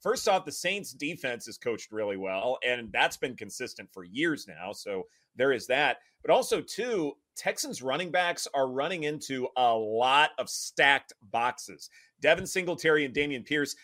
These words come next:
have seen eight-plus defenders for more than a third of their runs apiece. That doesn't sound like great offensive play calling to me. You look at this defense and everybody's crowding the line of scrimmage, and we're still gonna run the football anyway.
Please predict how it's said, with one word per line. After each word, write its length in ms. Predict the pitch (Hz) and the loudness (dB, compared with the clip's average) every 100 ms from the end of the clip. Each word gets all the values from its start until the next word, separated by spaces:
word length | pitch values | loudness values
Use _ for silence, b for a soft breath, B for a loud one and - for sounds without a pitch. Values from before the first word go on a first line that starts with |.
| B 139 | B -8
have 80 | |
seen 180 | 147 135 - | -4 -6 -6
eight-plus 440 | 147 165 - 214 - | -4 -4 0 0 2
defenders 640 | 151 165 170 175 170 - - | -2 -2 -2 -2 -2 -4 -8
for 160 | - 156 | -4 -2
more 220 | 151 175 | 0 0
than 120 | 165 | 0
a 60 | 131 | -2
third 440 | - - 180 214 | -8 -4 -2 0
of 80 | 196 | 0
their 140 | 151 127 | 0 -2
runs 460 | 123 147 165 143 | -4 -6 -6 -8
apiece. 680 | 117 _ 170 151 - - - _ _ _ _ 104 | -10 _ -12 -10 -10 -12 -12 _ _ _ _ 0
That 320 | 151 240 220 | 4 4 4
doesn't 320 | 240 220 - | 2 2 0
sound 480 | - - 170 175 170 | -4 -2 0 0 0
like 320 | 151 143 135 | 0 0 0
great 340 | 110 127 147 151 | -8 -4 -4 -2
offensive 560 | 127 139 143 131 - - | -2 -4 -4 -10 -10 -12
play 240 | - 143 143 | -6 -2 -2
calling 400 | 123 113 101 82 | 0 -2 -2 -10
to 120 | 101 | -12
me. 240 | 92 80 - b b | -12 -16 -20 b b
You 120 | 123 | -4
look 140 | 165 202 | 2 2
at 60 | |
this 180 | 190 170 | 0 -4
defense 440 | 180 170 165 156 117 | -4 -4 -2 -2 -4
and 100 | - 139 | -4 4
everybody's 600 | 185 226 208 202 190 - | 4 4 4 2 2 -2
crowding 360 | - 196 190 180 | 2 2 2 -2
the 60 | |
line 220 | 170 170 | -2 -2
of 80 | 160 | -4
scrimmage, 440 | - 165 156 151 - b b | -4 -2 -2 -2 -6 b b
and 120 | 127 | -6
we're 200 | 127 113 | -6 -8
still 400 | - - 214 247 233 | -8 0 2 4 4
gonna 180 | 214 | 4
run 180 | 202 190 | 2 0
the 80 | 180 | -4
football 480 | 175 165 160 143 143 | -4 -2 2 2 0
anyway. 400 | 139 104 85 | -4 -6 -10